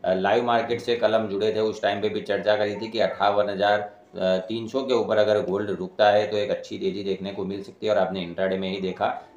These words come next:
कि लगभग, लगभग सात सौ के ऊपर, सात सौ पच्चीस, सात सौ पचास के आसपास हम जाके आए थे, ठीक है। तो ये जो था दोस्तों, हम everyday जुड़ने का प्रयास करते हैं। लगभग साढ़े नौ से लेके तकरीबन, तकरीबन पौने दस के बीच में मैं आपके साथ दस पन्द्रह मिनट के लिए live market से जुड़ जाया करता हूँ। अगर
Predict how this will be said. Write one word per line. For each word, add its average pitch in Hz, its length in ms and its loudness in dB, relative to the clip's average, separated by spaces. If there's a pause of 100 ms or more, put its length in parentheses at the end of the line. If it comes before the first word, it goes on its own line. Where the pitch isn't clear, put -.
कि 151 60 -4
लगभग, 143 300 4
लगभग 110 320 -2
सात - 300 0
सौ 107 260 0 (280)
के 107 220 -6
ऊपर, 104 300 0
सात 98 240 0
सौ 107 60 -4
पच्चीस, 95 380 -6
सात 90 160 -2
सौ 98 80 -8
पचास - 300 0
के - 100 -4
आसपास 92 420 2
हम 95 200 -4 (280)
जाके 95 300 0
आए 82 220 2 (100)
थे, 78 80 -12 (280)
ठीक 131 140 -6
है। 202 100 -4 (340)
तो 151 360 4
ये 165 440 2
जो 156 180 2
था 139 160 0
दोस्तों, 151 380 0 (120)
हम 135 300 0 (180)
everyday 127 380 4
जुड़ने 113 340 0
का 127 100 8
प्रयास 113 420 6
करते 120 200 0
हैं। 120 80 2
लगभग 104 300 2
साढ़े 110 280 2
नौ 107 280 2
से 127 180 2
लेके 110 300 0 (420)
तकरीबन, 123 380 2
तकरीबन 117 360 0
पौने 110 280 -2
दस 107 220 0
के 117 80 -2
बीच 107 200 -6
में 110 120 -4
मैं 110 120 0
आपके 104 280 0
साथ 110 120 2
दस 107 260 -2
पन्द्रह 104 220 0
मिनट 110 280 -4
के 110 60 -2
लिए 110 140 0
live 101 240 2
market 98 320 -4
से 104 120 -2
जुड़ 90 200 -6
जाया 101 240 6
करता 107 260 2
हूँ। 104 160 2
अगर 104 200 2